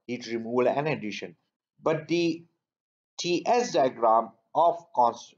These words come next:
of the Brayton cycle does not s-, or is not same as the T S diagram of the Rankine cycle. It's the only reason, like,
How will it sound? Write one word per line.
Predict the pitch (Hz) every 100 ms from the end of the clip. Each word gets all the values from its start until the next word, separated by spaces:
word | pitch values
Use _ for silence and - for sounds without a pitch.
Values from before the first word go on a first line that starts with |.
| _
of | - 117 95
the | 113 104 95 _ _ _ _ _ -
Brayton | 117 110 - 208 202
cycle | 117 90 - 95 95 _ _ _ -
does | 131 120
not | 127 147 165 -
s-, | - - _ _ _ _
or | 147 139 156 135
is | 160 156
not | 120 113 -
same | - - 156 160 151 120
as | 110 107 -
the | 123 123 _ _ -
T | 131
S | 123 135 135
diagram | 104 98 101 101
of | 101 98 -
the | 170 - _ _ _ _ _ _ _ 156
Rankine | 180 - 95 90
cycle. | - 90 - 87 _ _ _ _ _ -
It's | 160
the | 190 170
only | 202 247 277
reason, | 226 185 160 151 135
like, | 123 123